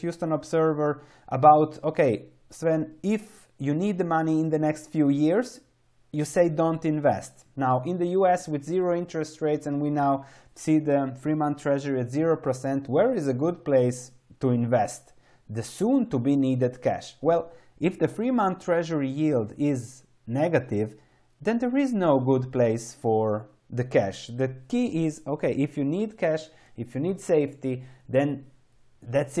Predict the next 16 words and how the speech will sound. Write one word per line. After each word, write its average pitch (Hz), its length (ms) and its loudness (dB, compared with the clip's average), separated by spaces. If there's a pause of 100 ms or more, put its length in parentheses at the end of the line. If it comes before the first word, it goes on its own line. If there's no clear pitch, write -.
it, - 100 -6 (160)
you 117 180 -2 (120)
have 151 120 6 (100)
it, 147 80 -14 (180)
and 117 100 0 (180)
don't 202 240 0
expect 127 400 -2
anything 127 380 -2 (100)
else. 98 140 -6 (160)
Don't 208 200 -2 (140)
risk 160 500 -2
everything 143 460 0 (100)
like 123 140 -2
we 127 160 -4
have 123 160 -6
seen 139 120 -2